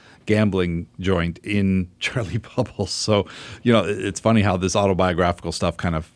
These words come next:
folds back in on itself in his career. Um, so he, you know, he really came from that background, and, uh,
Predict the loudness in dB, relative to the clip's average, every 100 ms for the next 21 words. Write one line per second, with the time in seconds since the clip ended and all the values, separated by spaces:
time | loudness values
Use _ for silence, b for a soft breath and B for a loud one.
0 | _ _ 0 0 0 0 0 0 0 -2
1 | -2 -2 -2 -2 -6 -2 2 2 0 B
2 | B B 2 4 4 0 _ _ -10 0
3 | 4 2 2 2 4 6 4 4 4 4
4 | 4 2 2 2 2 2 2 -2 -2 -6
5 | -10 -10 -6 -4 -2 0 0 -2